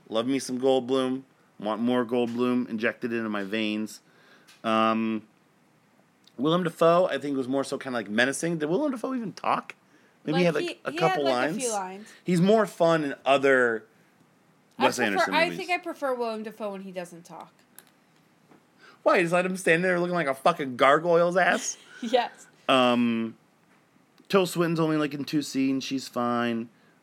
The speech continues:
Speaker 1: Um, Saoirse Ronan, same thing. Reliable. Tom Wilkinson. Juntao! Juntao's fine. That was Juntao.
Speaker 2: Yeah, I know that. Was,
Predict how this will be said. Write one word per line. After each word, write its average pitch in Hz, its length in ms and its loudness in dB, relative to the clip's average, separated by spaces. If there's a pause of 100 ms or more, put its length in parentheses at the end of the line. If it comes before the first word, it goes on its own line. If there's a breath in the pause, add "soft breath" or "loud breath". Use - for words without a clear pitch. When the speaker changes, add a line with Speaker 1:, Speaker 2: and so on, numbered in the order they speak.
(120)
Speaker 1:
Um, 104 460 -2
Saoirse 135 340 -4
Ronan, 123 380 0
same 120 240 -6
thing. 110 340 -4
Reliable. 104 640 -2
Tom 113 220 -4
Wilkinson. 113 580 -4 (280 loud breath)
Juntao! 180 680 8 (880 soft breath)
Juntao's 135 540 0 (240)
fine. 117 540 -2
That 117 120 -6
was 110 100 -8
Juntao. 92 320 -10 (180)
Speaker 2:
Yeah, 220 120 -12
I 220 80 -12
know 226 160 -12
that. 214 160 -14
Was, 190 100 -20